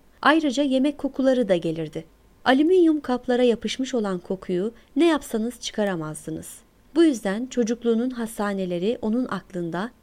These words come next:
sası sası yemek ve ilaç kokan yerler olarak kalmıştı. Burada ise ne yemek kokusu duyuluyordu ne de ilaç. Koridorlarda çiçekler,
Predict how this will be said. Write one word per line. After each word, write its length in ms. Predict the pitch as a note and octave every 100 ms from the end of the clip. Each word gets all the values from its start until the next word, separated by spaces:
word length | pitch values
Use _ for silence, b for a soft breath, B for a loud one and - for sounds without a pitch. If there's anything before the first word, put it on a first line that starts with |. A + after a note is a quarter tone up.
| -
sası 340 | - D#4 F4
sası 300 | E4 B3 C4
yemek 420 | A#3 G3 A3 -
ve 100 | B3+
ilaç 320 | - A3 A#3
kokan 360 | - F#3+ G#3 A3+
yerler 360 | G#3+ G3 G3 E3
olarak 400 | D#3 D#3 D#3 -
kalmıştı. 560 | E3 - E3 - - - _ _ _ _ -
Burada 300 | F4 D#4 B3+
ise 480 | A#3 A3+ G3+ B3
ne 60 | C4
yemek 360 | C#4 C4 C4 C4
kokusu 420 | G#3 - F#3+ F#3+
duyuluyordu 760 | F#3 F3 E3+ D#3+ D#3+ G#3+ C#4 -
ne 140 | A3+ F#3+
de 120 | A3
ilaç. 500 | F#3 E3 D#3+ - - _ _ _ _ _ -
Koridorlarda 720 | D#4 D#4 E4 D#4+ D#4 D4 D#4+
çiçekler, 640 | - - A3+ G3+ G3 A#3+